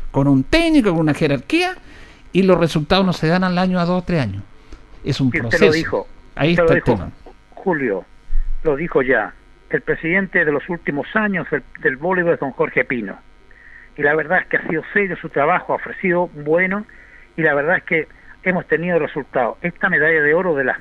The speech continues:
Speaker 2: muchachas Christopher y Rivas, que usted ya lo relató, lo narró mejor recién, eh, nos deja ya que estamos a la par,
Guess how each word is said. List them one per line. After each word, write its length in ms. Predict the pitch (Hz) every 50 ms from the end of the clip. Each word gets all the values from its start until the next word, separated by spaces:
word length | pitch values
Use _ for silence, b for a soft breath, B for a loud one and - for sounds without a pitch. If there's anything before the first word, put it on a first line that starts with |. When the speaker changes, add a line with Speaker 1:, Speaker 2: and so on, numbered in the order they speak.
| - -
Speaker 2:
muchachas 400 | 131 123 - - 190 165 - 151 -
Christopher 400 | - 170 - - 160 - 147 127
y 80 | 139 139
Rivas, 380 | 139 185 214 202 165 151 131 - - - B B B B B B B B B
que 80 | - 135
usted 280 | - - 180 170 147 170
ya 140 | 185 208 202 156 - -
lo 140 | 160 143 131
relató, 420 | 143 156 151 147 139 - 175 170
lo 140 | 160 156 151
narró 520 | 147 143 131 127 143 208 247 226 170 139 - - -
mejor 300 | 151 123 - - 165 143
recién, 440 | 135 123 - - 170 160 165 185 185 - - _ - B B B B B B B B
eh, 220 | - 170 - - 170
nos 180 | 170 156 143 127 143 156 - -
deja 320 | - 165 208 190 - - 190
ya 200 | 165 175 190 196
que 100 | - 175
estamos 400 | 139 - - 208 196 190 170 -
a 60 | 175
la 100 | 151 135
par, 240 | - - 147 127 -